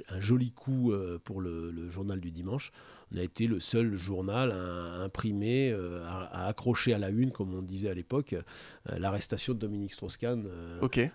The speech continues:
Speaker 1: en pleine nuit, euh, un, dans la nuit d'un samedi à un dimanche, euh, à New York, euh, pris dans l'affaire, euh, du, euh, du, du, de l'hôtel. Et, euh,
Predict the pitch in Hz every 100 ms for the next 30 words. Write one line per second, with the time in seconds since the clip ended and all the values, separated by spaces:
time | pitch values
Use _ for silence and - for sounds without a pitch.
0 | - 85 - 95 98 104 123 123 113 90
1 | 87 92 - 95 92 95 104 110 90 -
2 | 101 98 107 92 87 98 117 123 104 87
3 | 87 85 87 87 85 87 131 - 92 80
4 | 80 80 - - 101 80 80 - 92 80
5 | 78 76 80 - - - 90 80 76 78
6 | 78 80 85 90 _ - - - - -
7 | - 82 82 78 78 80 80 80 78 -
8 | 80 80 78 82 120 143 127 90 - -
9 | - _ - 90 90 82 80 76 78 78